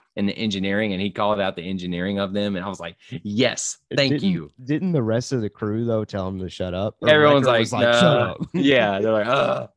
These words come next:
Speaker 1: or whatever. Yeah, he said something like that, but I was just
Speaker 2: That's
Speaker 1: like, "Yes,
Speaker 2: hilarious.
Speaker 1: Tech, thank you,"
Speaker 2: <laughs>
Speaker 1: 'cause they are amazing, and it's
Speaker 2: Yeah.
Speaker 1: so sad they have a whole planet of junk, but
Speaker 2: That's true. That's true. Well,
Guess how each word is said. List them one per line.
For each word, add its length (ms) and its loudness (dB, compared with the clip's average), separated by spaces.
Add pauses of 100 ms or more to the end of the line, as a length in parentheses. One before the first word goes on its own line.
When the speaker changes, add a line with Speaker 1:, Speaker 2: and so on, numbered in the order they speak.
Speaker 1:
or 140 -2
whatever. 400 -2
Yeah, 160 -4
he 80 -6
said 240 -8
something 200 -4
like 180 -6
that, 240 -10
but 100 -2
I 120 4
was 120 0
just 140 -12
Speaker 2:
That's 200 -2
Speaker 1:
like, 140 -4
"Yes, 280 0
Speaker 2:
hilarious. 140 -6
Speaker 1:
Tech, 300 -4 (220)
thank 340 -4
you," 300 -6 (140)
Speaker 2:
<laughs> 160 -20
Speaker 1:
'cause 140 -2
they 200 2
are 200 6
amazing, 640 -4 (480)
and 100 2
it's 100 2
Speaker 2:
Yeah. 40 -2
Speaker 1:
so 140 4
sad 380 0
they 80 0
have 120 0
a 60 -8
whole 240 -6
planet 560 0
of 280 -8 (460)
junk, 500 -2 (360)
but 400 -10 (640)
Speaker 2:
That's 480 -16
true. 280 -14 (100)
That's 180 -14
true. 360 -12 (180)
Well, 400 -2